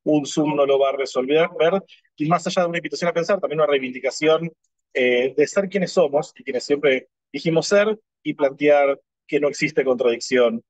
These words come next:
entre ser judío, estar atravesado identitariamente por el Estado de Israel,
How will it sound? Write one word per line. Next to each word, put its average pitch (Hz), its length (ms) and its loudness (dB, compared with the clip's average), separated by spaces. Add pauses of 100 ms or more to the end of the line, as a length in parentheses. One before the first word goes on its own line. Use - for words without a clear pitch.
(220)
entre 120 320 -2
ser 123 160 0
judío, 139 560 2 (280)
estar 135 240 -2
atravesado 127 640 0
identitariamente 123 800 -2
por 120 140 -6
el 117 60 -8
Estado 123 260 0
de 120 60 -6
Israel, 147 600 0